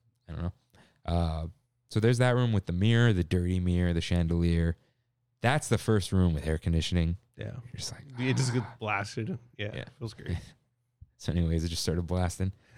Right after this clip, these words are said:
Speaker 1: Yeah. And you get ushered into the stretching room where you must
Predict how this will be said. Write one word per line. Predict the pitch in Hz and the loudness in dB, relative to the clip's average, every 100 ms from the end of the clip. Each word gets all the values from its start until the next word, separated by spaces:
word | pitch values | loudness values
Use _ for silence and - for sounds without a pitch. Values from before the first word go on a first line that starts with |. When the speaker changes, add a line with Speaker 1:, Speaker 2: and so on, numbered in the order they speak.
| 151 - - | -2 -2 -4
Speaker 1:
Yeah. | 190 175 - - - _ _ _ _ _ - - - - - | -2 0 -4 -8 -20 _ _ _ _ _ -20 -20 -20 -18 -2
And | 101 104 104 104 | 2 4 4 2
you | - 117 | 2 2
get | 120 139 - _ _ - | 4 2 0 _ _ -2
ushered | 180 - 98 120 | 0 2 2 2
into | 120 120 113 104 104 117 | 0 -2 0 2 4 2
the | 107 92 113 - - | 2 2 2 -2 -10
stretching | - 196 - 90 78 | -2 0 2 0 0
room | 80 | 0
where | 85 85 | 0 2
you | 87 | 0
must | 90 87 87 - - | 0 2 0 -2 -10